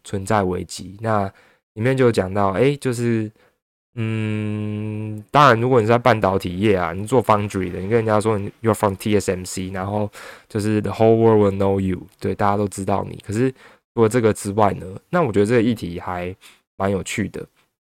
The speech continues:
那第二个也是跟他的内容有延伸的哦，就是O Z在里面有提到说他去看了李宗盛的一个应该算是 interview 吧，然后里面有讲到李宗盛说现在的华语音乐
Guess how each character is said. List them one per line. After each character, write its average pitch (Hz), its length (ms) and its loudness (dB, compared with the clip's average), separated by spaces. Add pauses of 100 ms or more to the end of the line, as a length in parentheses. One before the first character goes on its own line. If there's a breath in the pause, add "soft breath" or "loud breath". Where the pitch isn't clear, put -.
(400)
那 143 140 4
第 170 180 4
二 165 60 12
个 123 120 8
也 98 120 6
是 110 260 -4
跟 107 220 2
他 104 180 4
的 95 280 0
内 113 180 2
容 95 240 -4
有 95 280 -6 (720)
延 101 200 0
伸 101 220 4
的 98 100 4
哦， 92 80 2
就 107 120 0
是 113 200 4 (380 loud breath)
O 127 180 6
Z 127 140 2
在 127 140 6
里 110 80 2
面 117 80 4
有 101 120 4
提 95 200 -8
到 104 200 4
说 92 200 0
他 98 120 2
去 104 80 0
看 110 220 -2
了 98 80 0
李 92 160 -4
宗 95 240 -4
盛 95 260 0 (680 soft breath)
的 98 220 2
一 101 100 -4
个 98 600 -2
应 120 120 -6
该 113 120 0
算 113 160 -2
是 - 100 -8
interview 101 460 -4
吧， - 240 -14
然 101 80 -10
后 104 160 -2
里 101 120 -4
面 104 120 -2
有 104 140 0
讲 92 200 -6
到 104 300 0 (360 soft breath)
李 110 100 -4
宗 127 180 4
盛 131 220 4
说 113 180 4
现 123 160 0
在 123 80 4
的 113 120 2
华 98 240 4
语 98 120 0
音 95 160 -2
乐 95 400 0